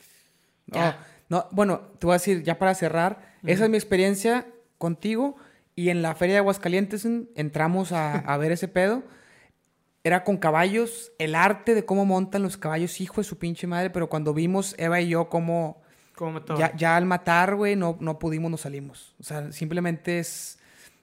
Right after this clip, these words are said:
Speaker 1: me, me duele, güey, o sea,
Speaker 2: Sí, sí,
Speaker 1: es
Speaker 2: y
Speaker 1: cruel, no sé, güey, está
Speaker 2: y se
Speaker 1: muy
Speaker 2: entiende, se entiende. Todavía, a ver, este pedo no...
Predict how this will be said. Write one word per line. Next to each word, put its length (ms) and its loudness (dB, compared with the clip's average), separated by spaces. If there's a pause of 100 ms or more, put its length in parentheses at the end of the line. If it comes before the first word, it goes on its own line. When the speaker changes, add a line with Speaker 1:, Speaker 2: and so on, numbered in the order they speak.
Speaker 1:
me, 200 -2
me 200 0
duele, 360 4
güey, 220 -8
o 60 -4
sea, 320 -4
Speaker 2:
Sí, 400 -8
sí, 420 -10
Speaker 1:
es 100 -10
Speaker 2:
y 100 -8
Speaker 1:
cruel, 460 0
no 120 -4
sé, 260 -8
güey, 140 -12
está 220 -8
Speaker 2:
y 40 -6
se 120 -4
Speaker 1:
muy 100 -4
Speaker 2:
entiende, 420 -4
se 100 -14
entiende. 480 -12 (120)
Todavía, 680 -4 (2000)
a 60 -12
ver, 200 -10 (1200)
este 280 -14
pedo 340 -6
no... 240 -10